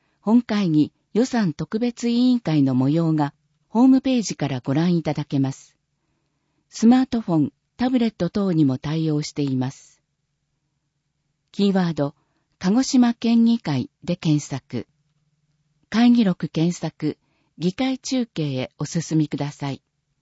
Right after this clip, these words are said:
キューアールコードが載っています。この印刷物は、環境に優しい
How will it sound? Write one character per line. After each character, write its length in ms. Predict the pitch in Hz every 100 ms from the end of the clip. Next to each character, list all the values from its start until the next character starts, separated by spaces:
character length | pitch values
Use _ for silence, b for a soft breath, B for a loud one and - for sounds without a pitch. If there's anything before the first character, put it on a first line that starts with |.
| _ _ _ _ _ _
キ 140 | 220
ュ 20 |
ー 60 | 247
ア 20 |
ー 40 | 247
ル 80 |
コ 180 | 233 240
ー 40 | 214
ド 120 | 143
が 100 | 127
載 100 | 127
っ 20 |
て 180 | - 143
い 120 | 135
ま 140 | 123
す。 280 | 131 - _ _ _ _ _ _ _ _ _ _ _ _ _ _ _ _ _ _ _ _ _ _ _ _ _ _ _ _ _ _
こ 120 | -
の 160 | 233 277
印 160 | 269
刷 320 | 262 247 - 220
物 260 | 190 -
は、 180 | 131 127 - _ _ 190
環 140 | 220
境 200 | - 208
に 140 | 202
優 80 | 196
し 520 | 196 190 - 185 147
い 80 | -